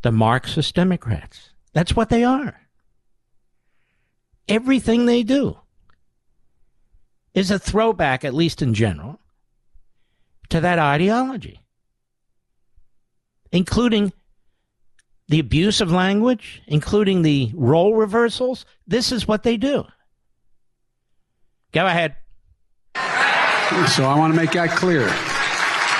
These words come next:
Speaker 2: And for years and years,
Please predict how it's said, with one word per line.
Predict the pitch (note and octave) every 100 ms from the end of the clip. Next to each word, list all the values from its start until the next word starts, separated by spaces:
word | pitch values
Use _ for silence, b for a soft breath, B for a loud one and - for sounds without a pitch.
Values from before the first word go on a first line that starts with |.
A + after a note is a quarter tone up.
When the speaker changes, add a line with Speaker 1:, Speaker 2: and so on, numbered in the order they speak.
| - - - - - -
Speaker 2:
And | C#3+
for | - D#3
years | C#3+ D3+ G3 G3 E3
and | E3+ F3
years, | F#3 F3 D3 C#3 C3